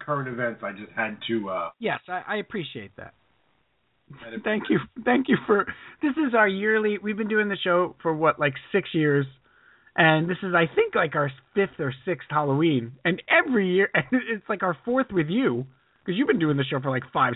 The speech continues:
Speaker 2: six years. And every <laughs> year on the Halloween episode, it's who made the huge jackass of themselves.
Speaker 1: Right. <laughs>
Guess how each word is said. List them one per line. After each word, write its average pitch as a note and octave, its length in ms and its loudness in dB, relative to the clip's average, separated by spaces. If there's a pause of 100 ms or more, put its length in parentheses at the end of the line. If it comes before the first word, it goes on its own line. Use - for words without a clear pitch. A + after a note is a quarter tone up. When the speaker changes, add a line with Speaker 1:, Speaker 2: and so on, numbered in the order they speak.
Speaker 2:
six C3+ 200 -2
years. B2 260 0 (1000)
And C#4+ 120 4
every D#4+ 340 2
<laughs> F#4 340 2
year G#3+ 220 -2
on - 120 -2
the A#3 220 -8
Halloween C4+ 480 -6
episode, G3 480 -8
it's D#3+ 120 -8 (480)
who G3+ 260 -4
made G3+ 280 -2
the F#3 80 -2 (160)
huge D3 340 0 (140)
jackass A#2+ 540 0
of G#2+ 120 -10
themselves. G#2+ 560 -10
Speaker 1:
Right. - 840 0 (640)
<laughs> D3+ 80 -20